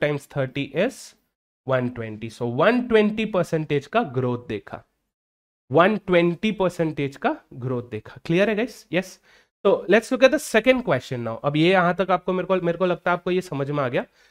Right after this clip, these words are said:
अब सेकंड क्वेश्चन देखते हैं। What is the profit in terms of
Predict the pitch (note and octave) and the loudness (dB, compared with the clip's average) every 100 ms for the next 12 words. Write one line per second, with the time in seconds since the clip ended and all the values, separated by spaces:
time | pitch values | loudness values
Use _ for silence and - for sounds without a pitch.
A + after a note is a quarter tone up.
0 | _ F3+ G3 G#3 A3 A#3+ G3+ E3+ D#3 B2+ | _ 2 4 2 2 4 2 2 0 -2
1 | A#2+ A2 C3+ F3+ A#3 D4+ A#3+ D4 D4+ _ | -4 -8 -6 -2 0 0 4 2 2 _
2 | F3+ G#3+ C4+ E4+ G#3+ - - _ _ _ | 2 4 6 6 4 2 -18 _ _ _
3 | - F#3+ G3 F#3+ F#3+ F#3+ | -2 0 4 4 6 4